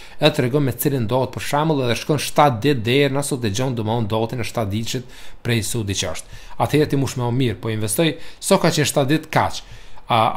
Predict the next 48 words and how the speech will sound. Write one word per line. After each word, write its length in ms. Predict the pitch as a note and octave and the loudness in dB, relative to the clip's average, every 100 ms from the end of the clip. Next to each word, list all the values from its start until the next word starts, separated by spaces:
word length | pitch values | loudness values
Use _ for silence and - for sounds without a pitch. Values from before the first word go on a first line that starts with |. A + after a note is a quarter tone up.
| A#2+ | 6
a 80 | E3+ | 6
është 200 | E3+ E3+ | 6 6
lart? 280 | D#3+ D#3 - | 6 6 4
Po. 260 | C3 F#2+ - - - - | 0 0 -4 -14 -12 -6
Po 100 | - | 2
e 80 | B2 | 2
blej 200 | A#2+ E3+ | 6 8
me 140 | A3 G#3+ | 8 6
limit, 440 | G3+ D#3+ F3+ F3+ - - - - - | 6 8 6 2 -8 -12 -12 -10 -2
edhe 160 | C#3+ D#3 | 0 4
po 100 | - | 2
e 40 | |
shfaqe 380 | - C#3+ C3+ C#3 - | 4 2 2 2 0
këtë 180 | F#3 | 0
coin 240 | - C#3 F3+ | 4 4 4
që 140 | D#3+ | 0
ta 80 | C3 A2 | -2 0
blej 180 | D#3+ F3+ | 0 0
me 80 | |
limit 380 | D#3+ C3 D3 D#3+ - | 2 2 0 -2 2
ma 140 | C#3 E3+ | 4 6
poshtë 360 | D#3 C#3 - - | 6 4 2 0
këtu 200 | - E3+ | 4 4
në 160 | C3 C3 | 4 0
atë 120 | C#3 | 0
pikën 280 | F3+ F3+ E3 | 0 2 0
që 80 | E3 | 2
ka 80 | C#3 A#2+ | 0 4
qenë, 280 | E3 F3+ F3+ - - - | 4 4 2 -10 -12 -2
sepse 280 | F3 - | 0 4
unë 120 | D#3+ C#3 | 4 4
do 80 | |
e 60 | B2 | 2
pres 240 | D#3 D3+ C#3+ | 2 2 2
një 220 | C3+ C#3+ | 2 4
javë 220 | D3 - | 4 2
që 80 | - - | -2 -2
kjo 100 | B2+ | -4
të 100 | - | -4
ketë 180 | C3 A#2 | -4 -2
romin 240 | A#2+ G#2+ | -2 -2
e 80 | F#2 | -2
vete. 280 | F2 E2+ F2+ | -4 -6 -6
Në 80 | G2+ | -4
momentin 360 | A#2+ C3+ A2+ | -2 -2 -2
që 140 | - G2+ | -4 -2
e 40 | G2+ | 4
blen, 260 | F3 G#3 | 6 4